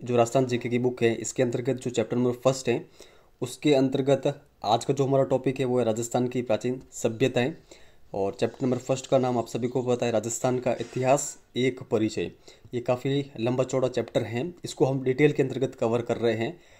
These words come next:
आ, क्वेश्चन आंसर के फॉर्मेट के अंतर्गत। तो आप अच्छे से इस सीरीज को फॉलो करिएगा।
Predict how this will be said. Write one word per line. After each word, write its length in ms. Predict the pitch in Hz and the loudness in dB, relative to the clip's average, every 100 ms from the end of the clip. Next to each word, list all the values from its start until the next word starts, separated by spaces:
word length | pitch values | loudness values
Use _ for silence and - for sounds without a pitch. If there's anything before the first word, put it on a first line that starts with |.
| _ - | _ -8
आ, 100 | 101 | -8
क्वेश्चन 460 | 110 123 - 147 131 | -4 -6 0 0 0
आंसर 440 | 117 123 135 135 - | -2 -4 -4 -8 -8
के 80 | - | -8
फॉर्मेट 400 | 117 107 104 107 | -6 -4 -4 -4
के 120 | - | -4
अंतर्गत। 420 | 104 - 90 90 - - _ _ | -6 -6 -8 -8 -10 -20 _ _
तो 80 | 110 | -8
आप 100 | 98 | -6
अच्छे 200 | 110 131 | -6 -6
से 180 | 113 135 | -2 -2
इस 180 | 123 - | -2 -4
सीरीज 200 | 117 117 | -6 -4
को 120 | 131 | -8
फॉलो 300 | - 104 110 | -6 -4 -2
करिएगा। 400 | 117 120 127 175 | 0 0 0 -4